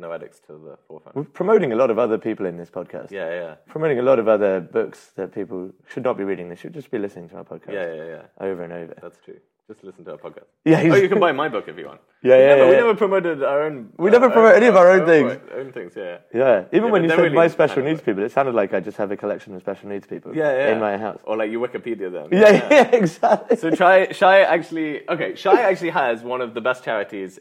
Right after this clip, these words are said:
Speaker 1: in
Speaker 2: Yeah,
Speaker 1: the
Speaker 2: yeah.
Speaker 1: country, and it's called True Access.
Speaker 2: Check it out.
Speaker 1: So check it out.
Speaker 2: And then Ilias, uh, has an incredible book. It's called Reminiscence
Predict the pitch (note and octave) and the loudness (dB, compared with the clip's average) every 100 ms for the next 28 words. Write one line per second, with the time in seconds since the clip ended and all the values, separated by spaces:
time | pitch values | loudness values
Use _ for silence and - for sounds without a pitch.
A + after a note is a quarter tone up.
0 | - A2 G#2 G2 G#2+ - D#2+ - G2 F#2 | -6 0 2 2 -2 -8 -10 -10 -12 -10
1 | A#2 G#2 D#3+ A#2+ G2 - - - - - | -10 -10 -8 -4 -6 -8 -14 -16 -18 -4
2 | C3 C3 B2+ G#2 G#2+ A2 G2+ D#3+ D3 A2 | 0 2 4 4 0 -6 -6 -4 -2 -2
3 | G2 G#2 - - B2+ C3 B2+ C3 B2+ D3+ | -2 -2 -8 0 2 4 6 4 2 2
4 | F3 C#3+ B2 C3 - _ _ _ _ - | 4 4 4 2 -2 _ _ _ _ -2
5 | G#2+ G#2 A2 A2+ A#2 - C3+ A#2 G#2+ G#2 | 2 2 0 -2 -6 -4 -2 -2 -2 -2
6 | G2 - A2+ - G#2 G#2 A2+ A2 A#2 A#2+ | -2 -6 -12 -4 -2 0 -2 -2 -4 -4
7 | G#2+ G2+ | -10 -14